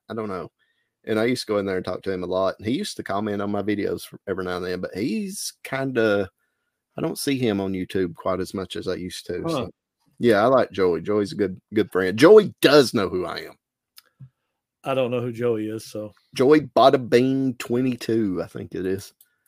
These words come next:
Speaker 2: Bada Bing is a cool last name, though.
Speaker 1: Oh, yeah.
Speaker 2: Bada Bing.
Speaker 1: Well, I don't think that's
Speaker 2: You know
Speaker 1: really
Speaker 2: what
Speaker 1: his
Speaker 2: that reminds me of? Feel
Speaker 1: What?
Speaker 2: the bang. Diamond Dallas Page.
Speaker 1: <laughs>
Speaker 2: Bang.
Speaker 1: Yeah.
Speaker 2: Bada bing, bada boom, bada bang.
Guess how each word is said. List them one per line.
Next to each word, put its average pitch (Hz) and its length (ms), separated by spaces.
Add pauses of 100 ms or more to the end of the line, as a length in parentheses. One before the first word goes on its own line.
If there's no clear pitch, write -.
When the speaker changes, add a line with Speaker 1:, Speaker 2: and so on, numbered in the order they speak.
Speaker 2:
Bada 143 240
Bing 143 240
is 127 80
a 117 60
cool 120 240
last 117 260
name, 113 240
though. 104 180
Speaker 1:
Oh, 98 240
yeah. 80 140
Speaker 2:
Bada 123 300
Bing. 113 400 (100)
Speaker 1:
Well, - 140
I 85 80
don't 87 200
think 90 160
that's 85 260
Speaker 2:
You 90 100
know 156 80
Speaker 1:
really 156 40
Speaker 2:
what 156 120
Speaker 1:
his - 80
Speaker 2:
that 147 120
reminds 143 400
me 156 180
of? 156 280 (1600)
Feel 180 260
Speaker 1:
What? 160 80
Speaker 2:
the 156 80 (140)
bang. 147 580 (400)
Diamond 139 300
Dallas 143 280
Page. 117 440 (260)
Speaker 1:
<laughs> - 0 (300)
Speaker 2:
Bang. - 160 (960)
Speaker 1:
Yeah. 113 100
Speaker 2:
Bada 117 240 (180)
bing, 170 160
bada 151 300
boom, 160 340
bada 147 320 (420)
bang. - 520